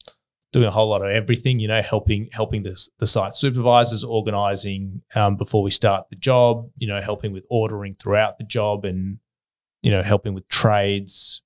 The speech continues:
just, just doing a whole bunch of things, and, and a construction manager overseeing and, and assisting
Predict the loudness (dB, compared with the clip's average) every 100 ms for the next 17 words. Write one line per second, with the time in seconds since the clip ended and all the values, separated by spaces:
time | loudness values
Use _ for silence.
0 | -4 -2 -2 -2 -4 0 2 2 2 2
1 | 4 2 0 2 4 4 4 2 0 -2
2 | _ _ _ _ 0 0 0 0 0 0
3 | -2 -2 -2 -2 -2 -2 2 2 2 -2
4 | -4 -8 -14 _ _ -6 -6 -8 -6 -2
5 | 0 0 -4 -6 -8